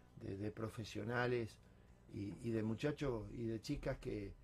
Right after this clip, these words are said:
le ponen unas ganas como yo, porque s-, vivimos en Funes, tenemos nuestro hijo en Funes y la verdad que nos gusta y nos apasiona lo que hacemos. Vos no sabés lo lindo, Tati, que es, te aseguro, levantarte todos los días a la mañana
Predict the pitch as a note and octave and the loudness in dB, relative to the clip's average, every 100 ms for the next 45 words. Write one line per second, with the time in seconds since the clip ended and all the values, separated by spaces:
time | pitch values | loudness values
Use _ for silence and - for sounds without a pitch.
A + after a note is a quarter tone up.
0 | - - - A#2+ A2+ C#3 D3 D3 C#3 B2 | -18 -18 -2 2 4 6 4 4 4 4
1 | D3 C3 A2+ A2+ A2 D3 D#3+ F#3 - - | 2 2 0 0 2 2 2 0 -12 -20
2 | - - - - A2 A2 A#2 A2 - - | -20 -20 -20 -4 0 0 0 -2 -2 4
3 | D3 E3+ G3 F3 D#3+ D#3+ A3 G#3+ D#3+ E3 | 8 8 10 8 6 4 2 4 4 4
4 | E3+ D3 C#3 D3 C#3+ D3 C#3+ F3+ G#3 F3+ | 4 2 2 2 2 0 -2 -2 0 2
5 | A#2 A#2 B2+ A#2+ G#2 A#2 C#3+ B2 G2 G2 | 2 2 2 0 0 0 2 0 -2 -6
6 | G2 C#3 B2 G2 F2 F#2+ A#2 G2 - - | -4 0 0 0 -4 -2 -2 -2 -8 -16
7 | - - D#3+ A3 F3 F#3 G3 E3+ D#3+ G#3 | -16 2 6 8 8 8 10 10 8 6
8 | F#3+ F3 D#3+ - - E3+ D#3+ C#3 A2+ C#3+ | 6 4 2 -4 -4 0 0 0 -4 0
9 | C#3+ D#3 - - - - - - - - | 2 0 -4 -18 -20 -20 -20 -20 -20 -20
10 | - - A#2+ B2 B2+ E3 E3+ E3 - - | -6 -2 0 2 6 8 8 4 -2 -20
11 | - - - B2+ C3+ C3 F#3+ D#3+ E3 C3 | -20 -8 4 8 8 8 6 6 2 2
12 | G3+ G#3+ F#3 D3 D#3 F3 D3+ B2+ B2 D3 | 2 4 4 4 4 2 2 2 2 4
13 | F3 F3 | 4 2